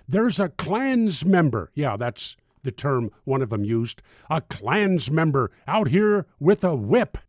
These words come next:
Well, by now you've probably figured out that there wasn't a K K K member strolling around the Indiana University campus with a whip. No,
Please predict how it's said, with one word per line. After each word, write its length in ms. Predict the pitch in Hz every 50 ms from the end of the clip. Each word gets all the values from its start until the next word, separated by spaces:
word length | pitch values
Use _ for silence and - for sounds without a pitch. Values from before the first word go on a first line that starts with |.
| _ _
Well, 460 | - 135 135 156 170 170 170 170 175
by 680 | 160 131 123 127 120 139 143 151 147 143 139 139 143 135 -
now 400 | 127 131 147 160 170 170 165 156
you've 320 | 143 139 143 139 135 - _ _ -
probably 560 | - 165 170 160 135 143 127 123 135 131 123
figured 480 | 110 - - 165 147 127 127 127 123 135
out 240 | 135 127 120 - -
that 220 | 135 117 - -
there 280 | 135 120 113 117 104 - _ _ _ _ _ _ _ _
wasn't 540 | - 117 127 175 196 147 143 170 151 135 151 -
a 140 | 139 139 135
K 320 | - - - 160 160 151
K 340 | - - - 151 143 143 139
K 500 | - - - 147 135 135 135 135 123 - _ _ -
member 480 | 135 123 127 127 120 110 117 120 117 - _ _ _ _ _
strolling 600 | - - - - - 185 208 220 226 226 220 208
around 400 | 196 160 139 135 135 135 135 135
the 140 | 127 127 139 135 131
Indiana 600 | 147 151 147 143 139 127 123 123 123 123 120 110 - _ _ _
University 680 | - 113 120 120 117 101 113 110 - - 123 110 110 107
campus 540 | - - 117 101 92 - - 92 - - -
with 280 | 98 101 113 110 -
a 60 | 127
whip. 340 | 107 95 101 95 87 - - 135
No, 400 | 156 185 196 190 185 190 180